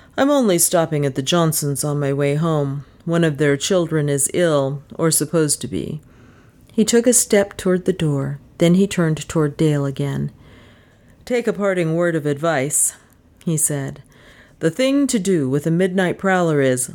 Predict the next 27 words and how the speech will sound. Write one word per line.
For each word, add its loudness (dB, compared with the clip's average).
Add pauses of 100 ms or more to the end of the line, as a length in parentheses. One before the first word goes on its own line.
let 0
him 0
alone. 0 (320)
"Lock -2
your 0
bedroom 0
doors 0
and 0
don't 0
let -2
anything 0
bring 2
you 2
out 0
till -2
morning." 0 (800)
He -6
glanced 0
at -2
Dale 0
to -6
see -2
how 2
she -2
took -4
the 0
advice, -4